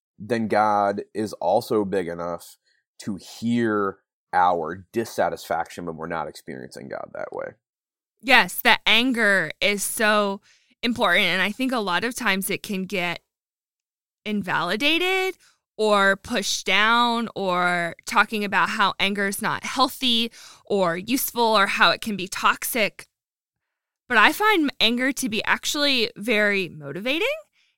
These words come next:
Speaker 2: and very energizing. I experience a lot of anger in my life.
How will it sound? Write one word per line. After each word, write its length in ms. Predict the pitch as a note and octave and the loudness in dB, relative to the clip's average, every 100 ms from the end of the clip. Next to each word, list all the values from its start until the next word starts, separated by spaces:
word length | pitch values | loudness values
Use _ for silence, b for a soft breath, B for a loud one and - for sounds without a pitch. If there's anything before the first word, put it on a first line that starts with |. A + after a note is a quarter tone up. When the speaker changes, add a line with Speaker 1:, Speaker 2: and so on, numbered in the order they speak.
| - | -4
Speaker 2:
and 300 | A3+ G#3 G#3 | 0 0 0
very 640 | G3+ G3+ G3 F#3 E3+ E3+ - | 0 0 0 -2 -4 -8 -8
energizing. 880 | F3 G#3 B3 D#4 E4 E4+ F4 E4+ F4 B B B B _ _ - | -4 -4 0 2 2 0 -2 -2 -6 B B B B _ _ 2
I 600 | G3+ G3+ G#3 G#3+ A#3+ A#3 _ _ _ _ C#4 | 6 8 8 4 0 -2 _ _ _ _ -10
experience 560 | - A3+ A3+ A3+ B3+ - | -6 0 2 2 0 -2
a 60 | A#3+ | -2
lot 220 | G#3 F#3 | 2 2
of 240 | G3+ G#3+ A#3 B3 - | 2 0 -4 -4 2
anger 520 | A3+ A#3 B3+ C4 D4 - C#4 | 4 4 4 4 2 -4 0
in 360 | C#4+ C#4+ C#4+ - | 0 0 -4 -2
my 220 | C#4 D4 | 0 2
life. 360 | C#4+ F#4 G#4+ | 2 -2 -8